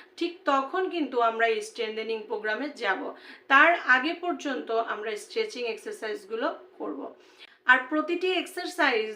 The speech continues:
দর্শক দশ থেকে বারো বার করে করতে হবে এবং প্রতিবার দশ সেকেন্ড করে হোল্ড করতে হবে এবং সারাদিনে তিনবার। কিন্তু প্রথম দিকে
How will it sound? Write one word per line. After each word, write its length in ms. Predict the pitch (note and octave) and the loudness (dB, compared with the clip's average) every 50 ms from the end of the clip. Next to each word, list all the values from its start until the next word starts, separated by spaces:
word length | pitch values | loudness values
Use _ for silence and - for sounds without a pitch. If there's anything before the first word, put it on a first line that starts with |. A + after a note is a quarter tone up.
| - A#3 | -2 -2
দর্শক 280 | A3+ A3+ - - D4 B3 A3 - A#3 A#3 | -2 -2 -2 -6 -8 -8 -6 0 4 4
দশ 180 | A#3+ A#3+ A#3+ A#3+ - - D4+ | 6 6 4 0 -4 -6 -8
থেকে 160 | D4+ - D#4 C4 - - | -6 -4 -4 0 4 4
বারো 200 | E4+ - A#3 A#3+ C#4 | 4 4 4 2 0
বার 100 | C#4+ D4 D4 D#4 | -2 -2 -2 -2
করে 120 | D#4 D#4 D4+ D#4 | -4 -4 -2 -4
করতে 180 | D#4 C#4+ - - D#4+ | -6 -6 0 0 0
হবে 140 | D#4 D#4+ D#4+ D#4+ | 0 0 -2 -4
এবং 100 | D#4+ D#4 D4+ - | -4 -6 -6 -4
প্রতিবার 520 | C#4+ C4+ C4 C4+ D#4 D#4 D4 E4 D4+ C4 B3+ C4+ C4 - - - - - - A#3+ | -6 -6 -4 -4 -4 2 4 6 6 6 4 2 -2 -8 -14 -20 -18 -8 2 4
দশ 160 | A#3+ B3 B3 - - D4 | 4 4 4 2 -6 -8
সেকেন্ড 240 | D4 D4 D#4 D4+ - | -4 -4 -4 -4 0
করে 120 | D#4 D4 C4+ - - | -2 -2 -2 -2 -4
হোল্ড 220 | - B3 C4 C4 C4 - | -4 -4 -4 -4 -4 -6
করতে 200 | A3 G#3+ - - F#3+ | -8 -8 -8 -10 -10
হবে 120 | G3 G#3 G#3 | -8 -8 -8
এবং 120 | A3+ A#3 A#3+ A#3+ - | -8 -8 -10 -10 -4
সারাদিনে 500 | - A#3+ A#3+ B3 B3+ B3+ C#4 C#4+ D#4 F4 F4 - - | 0 2 2 2 2 0 0 0 0 -2 -4 -6 -6
তিনবার। 420 | D4 C#4 B3+ A#3 A3+ - - - - - - - - - - - - - | -4 -4 -4 -4 -4 -4 -6 -6 -6 -8 -14 -20 -20 -20 -20 -18 -8 -6
কিন্তু 220 | E4+ E4 D#4 E4 C#4 B3+ B3 - C#4+ | -4 -2 -2 -2 -2 -4 -4 -2 2
প্রথম 360 | C#4+ D4 C#4+ - - F4 F4 F4+ F4+ E4+ | 2 2 2 2 -4 -6 -6 -4 -2 -2
দিকে 260 | F4 - - D4+ B3+ | -2 0 0 4 6